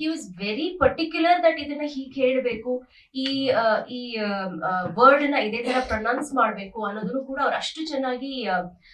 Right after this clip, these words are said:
ಆ, ಏನ್ ಹೇಳೋದು, ಶಿಕ್ಷಣ ಕೊಟ್ರು ಅಂತ ಹೇಳ್ಬಹುದು, ಆ, that way.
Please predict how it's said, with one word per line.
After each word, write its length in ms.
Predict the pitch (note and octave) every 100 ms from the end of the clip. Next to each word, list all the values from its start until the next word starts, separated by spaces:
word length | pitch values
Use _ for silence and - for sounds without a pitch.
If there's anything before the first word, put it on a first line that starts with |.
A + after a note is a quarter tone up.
| - G3+
ಆ, 160 | G3+
ಏನ್ 260 | G#3 A#3 A#3
ಹೇಳೋದು, 560 | G#3+ G3 F#3 F#3+ - _
ಶಿಕ್ಷಣ 520 | - F4+ - E4 C#4
ಕೊಟ್ರು 280 | B3+ G#3+ F#3+
ಅಂತ 140 | F#3 G3+
ಹೇಳ್ಬಹುದು, 640 | G#3 E3 D#3+ D#3+ D#3+ -
ಆ, 520 | - G3 F#3+ F#3+ F#3+ F#3
that 380 | F3+ G3+ G#3
way. 140 | G#3